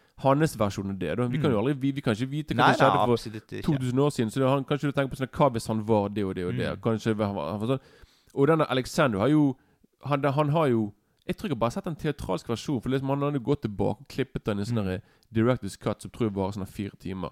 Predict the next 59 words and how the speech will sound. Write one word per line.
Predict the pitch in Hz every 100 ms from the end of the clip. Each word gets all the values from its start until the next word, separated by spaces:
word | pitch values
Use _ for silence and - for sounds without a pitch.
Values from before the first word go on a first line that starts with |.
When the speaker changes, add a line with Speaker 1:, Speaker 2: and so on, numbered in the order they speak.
| -
Speaker 2:
Mm. | 117 107 95
Speaker 1:
Så | 135
kanskje | 156 156
det | 156
er | 127
enda | 151 135
mer, | 110
eh, | 151 147 139 123 107
jeg | 131
vet | 113
da |
faen | 98 92 104
hva, | 117 - 104
hva | 120
som | 113
er | 107
der, | 101 65
da. | 90 117 _ -
Speaker 2:
Mm. | 120
Speaker 1:
Men, | 107 107 107
eh, | 104 107 - _ _ -
ja. | 95 82
Men | 117 185
nå | 226
har | 170
vi | 220
f-, | 165 -
f-, | 151 -
snakket | - 190 170
veldig | 165
mye | 170 170
om | -
Alexander-filmen | 151 - 165 135 101 87 73
her, | 71
da. | 120
Speaker 2:
Ja, | 147
ja. | 180 123
Speaker 1:
Men | 160
i | 180
hvert | 202
fall, | 185 156 -
så | - 175
i | 165
hvert | 185
fall, | 170 160 156
det | 147
var | 156
litt | 160 160
om |
Oliver | 131 131 127
Stone, | - 175 175 180 190
Speaker 2:
Mm. | 131 113 110 _
Speaker 1:
og | 127 131
han, | 147 143 139 131 - _ _ _ _ _ _
ja, | 131 117
det | 123 208
er |
en, | 190
det | 202